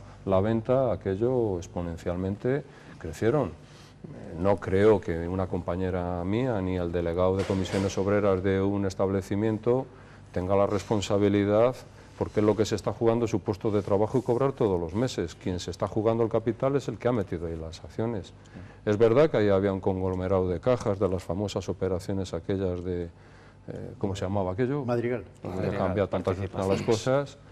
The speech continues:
Speaker 1: Bueno, pues seguramente será alguna de estas otras cosas más que aparezcan ahora en números rojos en las operaciones de,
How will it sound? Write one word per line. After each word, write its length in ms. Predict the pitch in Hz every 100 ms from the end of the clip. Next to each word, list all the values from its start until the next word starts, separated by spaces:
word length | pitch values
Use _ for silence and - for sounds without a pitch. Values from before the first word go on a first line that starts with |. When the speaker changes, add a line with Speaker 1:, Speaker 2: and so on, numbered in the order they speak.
| - - - - - - - - - - - - - -
Speaker 1:
Bueno, 220 | 107 110
pues 160 | 104 90
seguramente 560 | 92 101 101 107 104
será 240 | 104 123 135
alguna 260 | 117 107
de 80 | 98
estas 260 | 95 95 107
otras 260 | 98 92
cosas 300 | 95 95 92
más 220 | 95 101 -
que 80 |
aparezcan 540 | 92 - 95 95 98 92
ahora 400 | 98 95 92 92
en 80 | 98
números 360 | 98 95 95
rojos 540 | 92 107 - 95 92 104
en 140 | 92
las 180 | 87 -
operaciones 640 | 82 87 85 101 95 90
de, 320 | 87 87 85